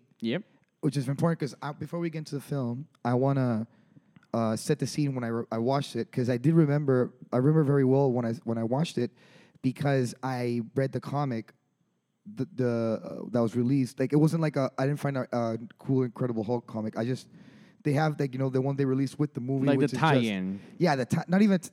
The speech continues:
Speaker 2: uh, whatever the tie-, no, it's, it was, like, more like, it's, it's like the, it's like the Broadway's version of the playbill, but, uh,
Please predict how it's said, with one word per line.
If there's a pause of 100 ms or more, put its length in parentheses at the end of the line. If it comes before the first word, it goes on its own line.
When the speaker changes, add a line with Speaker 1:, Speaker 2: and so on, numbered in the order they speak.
(100)
Speaker 2:
uh,
whatever
the
tie-,
no,
it's,
it
was,
like,
more
like, (580)
it's,
it's
like
the, (100)
it's
like
the
Broadway's
version
of
the
playbill, (180)
but, (120)
uh,